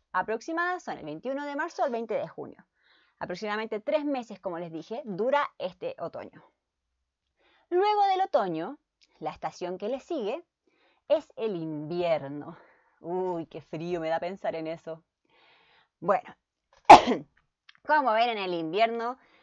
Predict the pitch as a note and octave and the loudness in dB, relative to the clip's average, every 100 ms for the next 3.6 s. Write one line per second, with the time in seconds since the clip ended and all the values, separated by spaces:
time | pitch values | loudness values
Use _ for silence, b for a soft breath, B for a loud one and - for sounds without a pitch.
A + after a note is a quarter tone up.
0 | b - G3+ A3 G3+ A3+ A3 G#3+ A#3 A#3 | b -4 2 2 2 0 -2 -2 -2 -6
1 | - B3 A#3 B3 C4 B3+ B3 A3 A3 G#3+ | -6 -4 -2 -2 -2 0 0 0 -4 -4
2 | G#3+ G3 A#3+ D#4 - A3 G#3+ G3+ G#3 G3+ | -6 -8 -6 -6 -6 -6 -6 -6 -6 -6
3 | F3+ - A3+ A#3 A#3 | -8 -10 -6 -4 -6